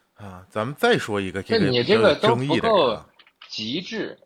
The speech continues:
Speaker 2: 你比如说身高好，
Speaker 1: 啊。
Speaker 2: 这些就是协调性好。你光说协调性的话，那肯定是杜兰特呀。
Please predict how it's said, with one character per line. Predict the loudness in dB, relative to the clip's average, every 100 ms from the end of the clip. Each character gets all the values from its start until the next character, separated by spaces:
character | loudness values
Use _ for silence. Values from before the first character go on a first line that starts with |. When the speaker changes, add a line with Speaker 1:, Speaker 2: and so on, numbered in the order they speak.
| _ -14
Speaker 2:
你 | -10
比 | -6
如 | -4 -2
说 | -4
身 | -4 -6 0
高 | 2 2
好， | 2
Speaker 1:
啊。 | 0
Speaker 2:
这 | -2 -8
些 | -10 -8
就 | -6 -6
是 | -8
协 | -10 -6 -6
调 | -4 -6
性 | -6 -10
好。 | -14 -16 -16
你 | -4
光 | -2 -2
说 | -4
协 | -6 -4 -4
调 | -2 -4
性 | -6 -12
的 | -14
话， | -18 -14 -6
那 | -6
肯 | -6 -12
定 | -10
是 | -10
杜 | -8 -4 -2
兰 | -2 -2
特 | -4 -2 -2
呀。 | -4